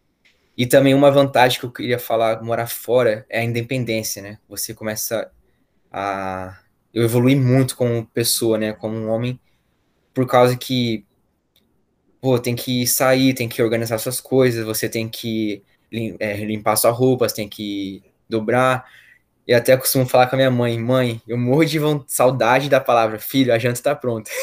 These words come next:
<laughs> São coisas simples que o pessoal fala, "Ó, o cara tá falando", mas pra mim eu sentia muita falta, porque em casa, é... pô, minha mãe me ajudava com tudo, assim, né?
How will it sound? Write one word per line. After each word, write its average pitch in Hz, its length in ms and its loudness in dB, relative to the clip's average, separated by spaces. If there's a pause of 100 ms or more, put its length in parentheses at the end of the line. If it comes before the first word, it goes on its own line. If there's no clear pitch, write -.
<laughs> - 1300 0
São 185 240 6
coisas 196 340 6
simples 170 640 -4 (260)
que 143 120 -2
o 135 60 -8
pessoal 143 280 0
fala, - 200 -10
"Ó, - 40 -8
o - 40 -12
cara 185 220 -8
tá 180 100 -4
falando", 165 380 0
mas 139 240 2
pra 147 160 2
mim 143 140 0
eu 151 80 0
sentia 147 260 -4
muita 156 260 -2
falta, 131 340 0
porque 131 280 -8
em 151 200 -4
casa, 202 500 -6 (1040)
é... 131 760 8 (600)
pô, 185 160 2
minha 151 140 2
mãe 160 160 -4
me 175 80 -2
ajudava 170 340 -4
com 190 180 -12
tudo, 220 300 -8
assim, 151 240 -6
né? 143 220 -6